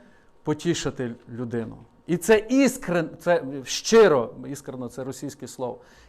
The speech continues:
І це щиро, це від серця. Це, ви знаєте, так буває, не хватає слів сказати людині, коли вона переживає якусь проблему. У вас є таке? В мене часто є таке.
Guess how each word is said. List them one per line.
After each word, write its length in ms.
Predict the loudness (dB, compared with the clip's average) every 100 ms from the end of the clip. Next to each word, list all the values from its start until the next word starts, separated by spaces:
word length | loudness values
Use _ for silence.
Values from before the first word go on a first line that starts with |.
| -8
І 80 | -6
це 240 | 2 2
щиро, 440 | 2 2 6 8
це 240 | 6 4 4
від 160 | 4
серця. 560 | 2 8 8 6 0 -12 -12 -20 -20 _
Це, 360 | 0 6 6 6 0 -20 0
ви 120 | 2
знаєте, 340 | 6 6 6
так 340 | 4 6 6 6
буває, 340 | 6 10 10
не 120 | 8
хватає 480 | 4 2 6 8 8
слів 300 | 4 0 -2
сказати 520 | 0 0 6 6 6
людині, 840 | 2 2 4 6 8 8 6 4 -2 -16 -20 -2
коли 240 | 6 8
вона 220 | 8 6
переживає 500 | 6 4 6 8 8
якусь 280 | 8 6 -2
проблему. 520 | 0 0 2 2 0 -10 -20 _ -20 -20 _ -20 -20 0
У 40 |
вас 200 | 0 4
є 140 | 6 6
таке? 320 | 4 -2 -4
В 60 |
мене 340 | 4 6 6 2 -6 -20 _
часто 380 | 4 4 4 -8
є 100 | -10
таке. 280 | -12 -20